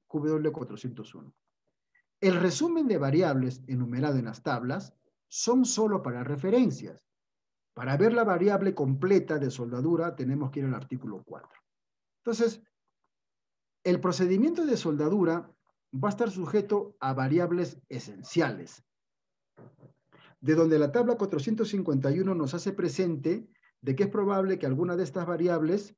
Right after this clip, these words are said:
¿no es cierto?, en relación a espesores, lo que hemos visto en la tabla cuatrocientos cincuenta y uno, dentro del contexto del Q W doscientos cincuenta se po-, se podrían volver más estrictas,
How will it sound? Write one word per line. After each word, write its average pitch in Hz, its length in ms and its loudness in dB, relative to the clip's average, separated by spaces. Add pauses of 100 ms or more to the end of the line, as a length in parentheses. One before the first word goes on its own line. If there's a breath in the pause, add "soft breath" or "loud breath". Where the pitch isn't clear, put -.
¿no 127 100 -4
es 123 60 -8
cierto?, 156 520 -2 (260 soft breath)
en 139 160 0
relación 131 420 0
a 147 40 0
espesores, 156 880 2
lo 120 160 -12
que 135 80 -6
hemos 143 160 -4
visto 165 200 -6
en 147 80 -2
la 123 120 -2
tabla 151 240 -2
cuatrocientos 135 500 -8
cincuenta 175 340 -6
y 180 80 0
uno, 202 340 2 (920 loud breath)
dentro 262 380 4
del 214 140 6
contexto 190 460 2
del 156 180 0
Q 202 120 -4
W 185 340 0
doscientos 151 360 -4
cincuenta 185 720 -2
se - 300 -4
po-, 156 340 -2
se 143 200 -4
podrían 143 420 0
volver 165 280 -2
más 160 220 -4
estrictas, 131 760 -6